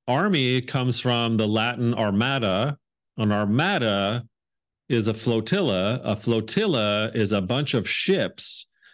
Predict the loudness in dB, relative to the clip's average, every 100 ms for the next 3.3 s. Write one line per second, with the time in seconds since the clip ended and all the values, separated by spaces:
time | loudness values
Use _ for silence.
0 | _ _ -2 2 2 2 0 -2 0 -2
1 | -4 -6 -6 -4 -2 0 2 0 0 -4
2 | -6 -6 -2 -2 0 0 0 0 0 0
3 | -2 -4